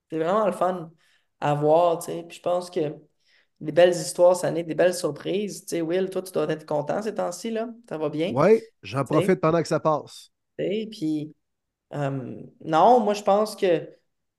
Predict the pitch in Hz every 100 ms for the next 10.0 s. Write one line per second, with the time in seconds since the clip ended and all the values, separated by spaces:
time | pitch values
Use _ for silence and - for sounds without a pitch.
0 | _ _ - 160 151 143 - 160 156 160
1 | 170 226 233 190 202 190 180 170 165 -
2 | 160 185 170 156 151 147 - 147 170 247
3 | - _ _ _ _ _ - 143 143 135
4 | 120 - _ _ _ _ _ _ 139 151
5 | 160 160 185 - - - - 240 240 -
6 | - _ _ _ _ _ - - 185 175
7 | 165 190 233 233 175 156 151 147 143 151
8 | 147 151 147 - - 147 151 139 147 151
9 | 147 160 160 156 147 156 175 - 190 190